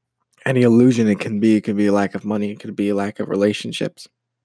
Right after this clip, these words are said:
It could be something that you regret that you did or you didn't do. Or, you know, you've had ideas that you haven't acted upon.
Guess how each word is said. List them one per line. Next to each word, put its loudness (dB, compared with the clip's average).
It -14
could -4
be 0
something -4
that -2
you -2
regret 0
that -6
you -2
did 4
or 0
you -16
didn't 0
do. 2
Or, 0
you -6
know, -2
you've -2
had -2
ideas 0
that -8
you 0
haven't -4
acted -6
upon. -4